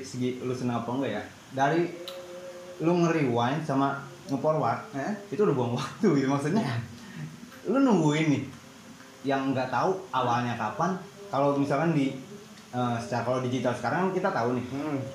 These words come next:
Speaker 1: eh, apa, minit-minitnya kan ya,
Speaker 2: Hmm.
Speaker 1: udah ketahuan. Kalau di radio kan nggak, eh, kalau di tape kan nggak,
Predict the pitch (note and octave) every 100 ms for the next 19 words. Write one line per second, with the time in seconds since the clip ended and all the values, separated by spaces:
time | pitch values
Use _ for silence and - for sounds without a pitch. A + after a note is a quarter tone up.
0 | - B2 A#2+ A#2+ A#2+ D3+ - - B2 C3
1 | B2+ C#3+ C3+ C3+ C#3 D#3 E3+ F#3 - B2+
2 | C3 A#2+ B2+ B2 A2+ A#2 G#2+ - D3 D3+
3 | D#3+ D#3+ A#3 D#4+ D4+ B2+ C#3 C#3+ D3+ D#3
4 | D3+ D#3+ D#3 A3 G#3+ B3+ A#3+ D#3+